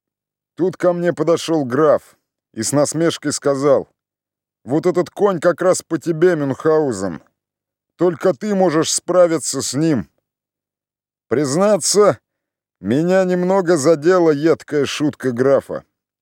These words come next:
Недолго думая, я одним ловким прыжком очутился на спине рассвирепевшей лошади. Конь взвился на дыбы,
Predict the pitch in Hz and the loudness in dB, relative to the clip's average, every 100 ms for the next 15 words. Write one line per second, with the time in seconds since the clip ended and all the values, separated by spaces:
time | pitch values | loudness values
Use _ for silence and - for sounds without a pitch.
0 | _ _ _ _ - 117 151 180 156 151 | _ _ _ _ -6 0 2 2 2 2
1 | 170 180 175 160 139 160 151 151 175 160 | 2 2 2 2 4 2 2 0 -2 2
2 | 165 165 - 160 120 139 139 - 170 175 | 2 0 -2 -6 -4 -4 -4 -2 0 2
3 | 160 - 135 165 160 - 151 143 - - | 0 -2 -6 -2 -2 0 -2 0 -2 -4
4 | 151 156 147 139 - 131 143 123 151 - | 0 2 2 0 -4 -2 -2 0 -2 -2
5 | 143 143 143 131 107 98 - _ _ _ | -4 0 0 -2 -4 -4 -8 _ _ _
6 | _ _ _ _ _ - 175 165 113 110 | _ _ _ _ _ 0 2 0 -4 0
7 | 143 165 139 160 156 147 143 160 160 110 | 2 2 2 0 0 2 2 2 2 0